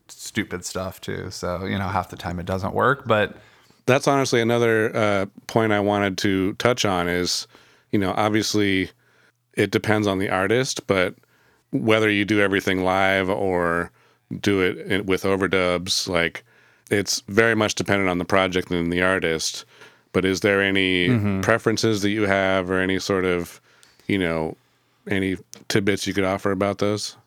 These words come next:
Speaker 1: Well, <sighs> I, I feel like I am always one to love the, the big tracking session where it is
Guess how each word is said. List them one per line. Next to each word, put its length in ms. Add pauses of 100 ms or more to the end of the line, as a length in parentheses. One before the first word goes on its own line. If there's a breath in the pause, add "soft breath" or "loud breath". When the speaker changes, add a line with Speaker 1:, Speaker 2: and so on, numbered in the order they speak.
(400)
Speaker 1:
Well, 440
<sighs> 20
I, 840
I 120
feel 400
like 320 (100)
I 460
am 160
always 540
one 520 (160)
to 460
love 800 (260 soft breath)
the, 460
the 120
big 640
tracking 580
session 540
where 240
it 80
is 760